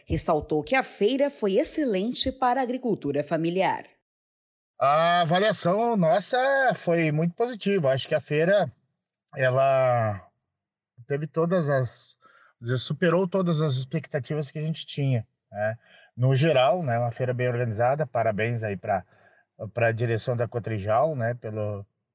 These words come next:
Speaker 2: pela organização, pelo trabalho. Acho que as empresas, os expositores que estavam lá também, ah, estavam com bastante força, né? Uma retomada forte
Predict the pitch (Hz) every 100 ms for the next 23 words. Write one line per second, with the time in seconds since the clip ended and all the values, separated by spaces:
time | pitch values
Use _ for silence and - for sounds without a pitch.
0 | _ 113 113 113 120 120 117 113 98 -
1 | 131 139 123 107 95 104 95 117 139 139
2 | 113 104 - 117 107 - - - - -
3 | 117 120 104 117 135 151 120 113 - 123
4 | 113 98 127 131 - - 113 113 113 120
5 | 120 110 120 120 _ _ _ - 120 113
6 | 110 107 101 107 123 - 127 123 123 117
7 | 120 135 123 - 120 160 - 135 123 143
8 | - - - _ - 123 123 131 - 127
9 | 123 127 139 143 147 147 135 117 - 156
10 | 180 -